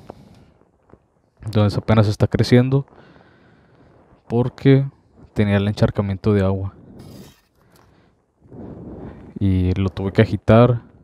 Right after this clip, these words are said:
Estos los agité nada más una vez, tenía nada más el encharcamiento, lo agité una vez y ya se les quitó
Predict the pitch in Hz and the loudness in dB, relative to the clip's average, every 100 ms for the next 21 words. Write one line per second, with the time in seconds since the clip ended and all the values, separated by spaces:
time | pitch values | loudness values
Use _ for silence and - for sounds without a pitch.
0 | _ _ - - - - - - - - | _ _ -20 -20 -20 -20 -20 -20 -20 -20
1 | - - - _ _ - 107 - 113 113 | -20 -20 -20 _ _ -10 -10 -4 0 2
2 | 107 107 113 113 113 107 104 120 110 117 | 2 2 4 6 4 2 -2 -2 2 4
3 | 143 - - - - - - - - - | 2 0 -12 -16 -18 -18 -18 -20 -20 -20
4 | - - - 101 101 107 110 104 98 110 | -20 -20 -12 -6 -2 0 0 -2 -2 -4
5 | 107 107 - 107 127 127 127 113 - 113 | -2 -4 -2 0 0 0 0 -2 -4 -2
6 | 120 139 139 - 104 98 95 - 101 - | 2 4 2 0 -2 0 -2 -4 -10 -8
7 | 92 - 98 95 95 | -12 -8 -6 -6 -8